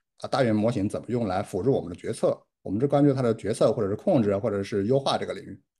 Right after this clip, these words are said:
就是我们 focus 在这个点。呃，然后你去总结一下这些的工作就可以了，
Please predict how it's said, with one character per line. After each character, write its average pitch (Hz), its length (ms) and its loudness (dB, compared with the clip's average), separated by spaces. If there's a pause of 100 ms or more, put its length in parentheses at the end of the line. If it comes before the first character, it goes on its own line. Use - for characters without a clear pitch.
就 110 100 -14
是 101 60 -8
我 92 40 -4
们 95 80 -2
focus 127 360 0
在 110 80 0
这 160 140 -4
个 117 100 0
点。 - 240 -12 (720)
呃， 90 420 -8
然 90 160 -8
后 95 280 -2
你 85 120 -6
去 92 240 -4
总 90 160 -10
结 90 160 -6
一 95 40 -4
下 98 100 -2
这 98 80 -6
些 95 80 -6
的 95 80 -8
工 104 220 -6
作 101 100 -2
就 98 100 -8
可 - 160 -12
以 - 60 -14
了， - 160 -20